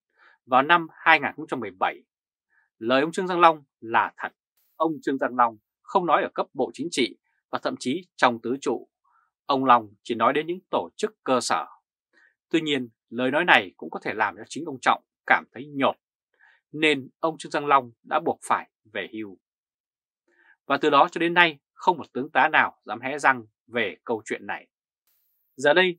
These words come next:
những người bên trong chỉ có thể bí mật tìm thông tin ra ngoài và tuồn ra những tờ báo tự do lên tiếng thay cho họ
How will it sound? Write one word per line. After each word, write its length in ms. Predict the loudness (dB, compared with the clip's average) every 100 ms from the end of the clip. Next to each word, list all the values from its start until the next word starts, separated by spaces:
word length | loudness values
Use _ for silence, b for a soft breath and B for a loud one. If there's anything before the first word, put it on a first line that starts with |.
| -8
những 140 | -4
người 140 | -2 0
bên 260 | 0 0
trong 320 | 6 6 6 -10
chỉ 160 | -10 -10
có 60 | -4
thể 120 | -4
bí 160 | -4 -4 0
mật 140 | -2 -4 _
tìm 240 | 2 2 0
thông 160 | -4
tin 200 | 2 0
ra 160 | 2 2
ngoài 360 | 6 6 6 -2 _ _ _ 6
và 300 | 8 10 6 _ -2
tuồn 240 | 0 2
ra 360 | 6 6 6 -4 _ _
những 200 | -6 -4 -4
tờ 60 | -8 -8
báo 200 | -10 -8 -6
tự 80 | -6 2
do 280 | 4 4 -2 _
lên 340 | -2 -2 -2 -4
tiếng 220 | -6 -6 -14 -6
thay 240 | -2 -2
cho 120 | -2 -2
họ 300 | -2 -4